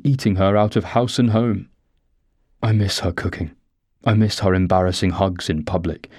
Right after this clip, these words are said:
I miss her spitting on tissues and wiping food off my face.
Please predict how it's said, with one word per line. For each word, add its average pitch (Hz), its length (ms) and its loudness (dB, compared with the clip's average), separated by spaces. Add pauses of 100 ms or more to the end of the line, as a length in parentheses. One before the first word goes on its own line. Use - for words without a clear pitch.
(760)
I 110 80 2
miss 110 220 2
her 95 100 0
spitting 104 380 0
on 98 140 2
tissues 82 580 -2
and 76 280 -6
wiping 92 400 0
food 95 360 0
off 87 160 -6
my 87 100 2
face. 92 480 -2